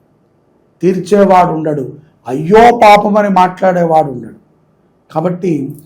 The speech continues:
ఎవరు మనవాళ్ళు, ఎవరు పరాయి వారు అనేటువంటి విషయాన్ని గుర్తించి జీవనం సాగించడం చాలా మంచిది. అలాగే విద్యార్థులకి తీవ్రమైనటువంటి ఒక దృఢ సంకల్పం ఉంటుంది,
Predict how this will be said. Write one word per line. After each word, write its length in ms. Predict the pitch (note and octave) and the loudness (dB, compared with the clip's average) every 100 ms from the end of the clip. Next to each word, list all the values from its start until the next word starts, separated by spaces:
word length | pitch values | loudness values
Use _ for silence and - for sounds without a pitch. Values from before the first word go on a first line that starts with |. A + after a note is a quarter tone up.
| _ _ _ A2 | _ _ _ -14
ఎవరు 360 | A#2 C#3 G#3 A#3 | -8 -2 2 2
మనవాళ్ళు, 760 | G#3 F#3 F3+ F3 D#3+ D#3 F#3 - - A#2 A#2+ | 2 2 2 2 2 -2 -8 -10 -18 -20 -12
ఎవరు 300 | B2+ F#3 G3 | -4 -2 -2
పరాయి 460 | F#3+ D3 D3 D3 | -4 -6 -4 -4
వారు 280 | C3+ A#2+ - _ _ _ _ - | -6 -10 -14 _ _ _ _ -8
అనేటువంటి 440 | D3+ D#3 D3+ D3 | -4 -4 -4 -4
విషయాన్ని 480 | C#3 C3 - D#3+ D#3+ | -6 -8 0 0 0
గుర్తించి 800 | C#3 C3+ - F#3+ G3 A3+ G3+ - - _ _ - | -6 -10 -8 -8 -4 0 0 -2 -14 _ _ -6
జీవనం 420 | C3+ D#3+ F3 D#3+ | -2 0 0 -2
సాగించడం 640 | C#3 D3 C#3+ C#3+ C#3+ D3+ D3 E3 | -4 -6 -6 -10 -10 -10 -6 0
చాలా 220 | G#3 F#3 | 2 2
మంచిది. 460 | C#3 B2+ A2 - - _ _ _ _ _ _ | 0 -8 -16 -20 -20 _ _ _ _ _ _
అలాగే 600 | F3+ G#3 A3 G#3 D#3+ - - _ | 2 4 6 4 2 -2 -14 _
విద్యార్థులకి 1160 | C3 D3+ D3 A3+ C#3 - F3+ F#3 G3 F3 C#3 A#2+ - _ _ _ _ | -10 -8 -4 0 2 2 0 -2 -2 -4 -8 -8 -16 _ _ _ _
తీవ్రమైనటువంటి 1500 | F3+ A#3+ C4+ B3 - C4+ B3 A#3+ G#3+ G3 F3+ F3 D3+ C3 - _ _ _ _ _ _ _ _ _ _ - | -6 -2 -4 -6 -4 -2 0 -2 -2 -2 -2 -4 -6 -10 -12 _ _ _ _ _ _ _ _ _ _ -14
ఒక 120 | - | -12
దృఢ 280 | - D#3 F#3+ | -6 0 2
సంకల్పం 640 | G3 F#3+ F3 E3 E3 D3 | 2 -2 -2 -4 -4 -6
ఉంటుంది, 340 | C3 B2 A2+ | -6 -12 -16